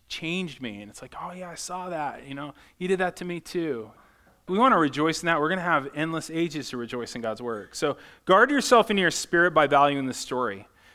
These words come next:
Trust the author enough to keep faithful to the script he's given you. There's a story being built here. There's a legacy. Also, guard yourself in your spirit by considering the fruit. I see that in verse fifteen. It says, "What was the one God seeking?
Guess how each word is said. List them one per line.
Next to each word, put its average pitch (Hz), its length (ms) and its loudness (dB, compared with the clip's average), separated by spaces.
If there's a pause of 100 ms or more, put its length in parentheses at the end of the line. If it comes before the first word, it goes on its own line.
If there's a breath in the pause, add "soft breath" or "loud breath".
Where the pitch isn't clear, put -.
Trust 214 340 6
the 214 120 4
author 190 400 8
enough 175 300 6
to - 80 -10
keep 160 200 -10
faithful 151 380 -4
to 139 100 -4
the 127 60 -2
script - 400 -6
he's 117 160 -10
given 117 260 -10
you. 98 140 -14 (260 soft breath)
There's 147 160 -2
a 139 60 -2
story 185 480 6
being 117 200 -4
built 92 200 -12
here. 92 300 -18
There's 127 140 -4
a 135 60 0
legacy. 135 580 0 (380 soft breath)
Also, 180 340 4
guard 165 240 6
yourself 240 320 4
in 233 80 0
your 202 100 2
spirit 196 300 4
by 170 120 6
considering 180 720 0 (300 soft breath)
the 135 80 -6
fruit. 147 500 -4
I 139 80 0
see 202 160 -2
that 214 140 4
in 202 80 -4
verse 196 180 2
fifteen. 139 500 -4 (320 loud breath)
It 170 80 -4
says, 190 200 6 (180 loud breath)
"What 190 220 8
was 277 360 2 (240 soft breath)
the 160 100 4
one 180 380 4
God 180 320 4
seeking? 127 600 -6